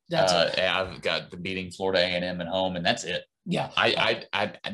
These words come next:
Speaker 2: they maybe can sneak in, maybe, uh, at East Carolina or at Tulane.
Speaker 1: That's what,
Speaker 2: Uh,
Speaker 1: much like Navy,
Speaker 2: Yeah.
Speaker 1: I gave them three wins, but that was saying they win all those sort of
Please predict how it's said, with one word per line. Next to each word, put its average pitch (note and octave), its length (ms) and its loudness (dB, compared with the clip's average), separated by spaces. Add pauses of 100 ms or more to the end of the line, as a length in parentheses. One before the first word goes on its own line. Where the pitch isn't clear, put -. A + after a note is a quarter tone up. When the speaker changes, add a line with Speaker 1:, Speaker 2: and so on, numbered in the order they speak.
Speaker 2:
they A2+ 160 2
maybe G#2+ 640 0
can G#2+ 180 -8
sneak G#2+ 440 -2
in, G#2 360 2
maybe, F#2+ 420 0
uh, F2+ 220 4
at F2 320 -2
East F#2 240 -12
Carolina F2 560 0
or E2+ 200 0
at E2 240 -4
Tulane. F#2 580 -6
Speaker 1:
That's F#3 240 0
what, G3+ 260 4 (120)
Speaker 2:
Uh, G3 340 4 (100)
Speaker 1:
much G#3+ 280 2
like F#3+ 280 -2 (140)
Navy, G3 580 -4
Speaker 2:
Yeah. C3 220 4 (800)
Speaker 1:
I E3+ 100 0
gave G3 340 0
them G3+ 240 0
three G3+ 260 -2
wins, D#3 560 -2 (160)
but D#3+ 160 -6
that F3+ 180 0
was E3+ 240 -4
saying F3 400 0
they E3+ 140 2
win E3 360 0
all D#3 200 -2
those D3+ 480 -4 (200)
sort E3+ 300 -2
of D3 200 -6